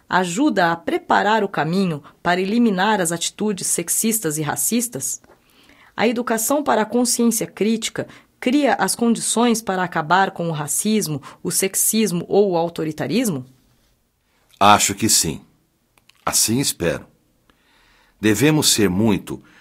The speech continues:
Speaker 2: mas muito críticos cada vez que falarmos na educação emancipadora, educação libertadora ou liberadora. Devemos sempre repetir que,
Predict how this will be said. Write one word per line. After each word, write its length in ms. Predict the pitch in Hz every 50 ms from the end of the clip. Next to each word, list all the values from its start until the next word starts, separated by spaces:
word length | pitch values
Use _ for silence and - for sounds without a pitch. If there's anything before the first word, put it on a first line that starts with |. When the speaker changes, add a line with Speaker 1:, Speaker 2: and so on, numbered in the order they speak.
| _ _
Speaker 2:
mas 320 | - 101 104 104 98 92
muito 400 | 92 107 139 160 156 156 - 127
críticos 680 | - - - - 107 107 101 - - - - 104 98 -
cada 400 | - - - 123 127 - 175 151
vez 280 | 104 98 101 95 85 -
que 120 | - -
falarmos 800 | - - 110 113 110 98 90 90 92 92 95 101 107 - - - _ - - _ _
na 180 | - 90 101 110
educação 720 | 104 101 110 - - 98 90 - - - 104 107 104 - -
emancipadora, 1080 | 120 135 139 139 - - - 120 - - 110 98 87 98 98 90 78 71 67 - - _ _ _ _ _ -
educação 640 | 80 82 82 95 - - 80 76 - - 76 71 73
libertadora 880 | 85 92 90 113 110 - - 123 123 113 113 104 101 95 98 98 - - - _ _ _ _ -
ou 260 | 98 117 127 135 131
liberadora. 840 | 117 117 107 85 101 107 113 107 90 76 78 80 73 67 62 - - _ _ _ _ _ _ _ _ _ _ _ _ _ _ _ _ _ _ _ _ _ _
Devemos 520 | 92 104 101 - 147 165 175 175 135 -
sempre 380 | - 127 120 101 - 110 101 87
repetir 680 | 82 143 151 147 - 160 147 - - 135 151 147 -
que, 320 | - 107 98 78 - -